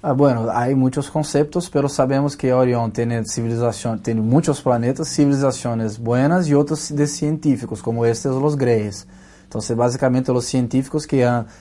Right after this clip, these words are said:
cambiado incluso el, el A D N humano desde hace muchos milenios, y estos científicos que están hasta hoy en la, en el topo de la pirámide, en el pico de la pirámide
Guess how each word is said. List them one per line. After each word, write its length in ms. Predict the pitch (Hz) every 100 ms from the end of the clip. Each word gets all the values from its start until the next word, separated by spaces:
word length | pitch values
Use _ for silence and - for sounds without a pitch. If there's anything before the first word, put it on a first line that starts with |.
| -
cambiado 640 | - 139 139 127 131 139 135
incluso 720 | 123 123 123 123 147 143 127
el, 300 | 117 110 117
el 200 | 110 101
A 140 | 117
D 260 | 113 117 117
N 100 | 120
humano 460 | 123 117 120 143 143
desde 300 | 127 120 117
hace 260 | 117 123
muchos 480 | 117 117 123 117 - - - -
milenios, 720 | 123 127 123 131 151 165 - - - -
y 240 | 123 120
estos 260 | 127 131 143
científicos 680 | - 135 127 131 147 147 -
que 100 | 151
están 320 | 147 135 135
hasta 320 | 127 - 151
hoy 280 | 131 123 135
en 80 | 135
la, 160 | 139 160
en 180 | 120 120
el 160 | 120
topo 480 | 113 - 143 151 170
de 140 | 151
la 160 | 139 131
pirámide, 560 | 120 120 127 139 160 165
en 140 | 120 113
el 120 | 98
pico 360 | - 147 160
de 100 | 143
la 100 | 135
pirámide 480 | 123 113 113 120 139